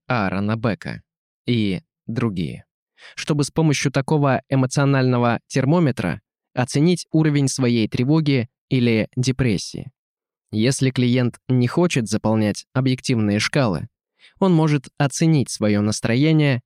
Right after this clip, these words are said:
или конкретную эмоцию по шкале от нуля до десяти, где ноль — полное отсутствие эмоции,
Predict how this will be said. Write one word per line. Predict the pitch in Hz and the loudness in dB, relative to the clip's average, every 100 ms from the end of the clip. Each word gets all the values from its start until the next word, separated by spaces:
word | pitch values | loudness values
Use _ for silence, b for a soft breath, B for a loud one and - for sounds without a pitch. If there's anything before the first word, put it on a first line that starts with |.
| - | -2
или | 196 185 | 0 0
конкретную | 165 147 131 151 131 120 107 - | 0 -2 0 -2 0 0 0 -2
эмоцию | 120 120 160 165 151 135 | 0 2 0 0 0 0
по | 127 | 0
шкале | 123 - 117 135 120 - | -4 0 2 2 0 -2
от | 123 - | -4 -2
нуля | 107 104 139 135 - _ - | -2 0 2 0 -4 _ -8
до | 139 139 | -2 0
десяти, | 135 - 131 - 90 80 _ _ B B B | 0 -2 -4 -4 -6 -6 _ _ B B B
где | 131 127 113 92 | -2 0 0 0
ноль — | 135 139 110 - | 0 2 0 0
полное | 143 127 117 110 - - | 0 2 2 0 -4 -4
отсутствие | 135 - 185 - 127 117 - - | -4 0 -2 -2 -2 0 -2 -2
эмоции, | 143 135 110 - 73 69 | 0 2 0 -4 -8 -8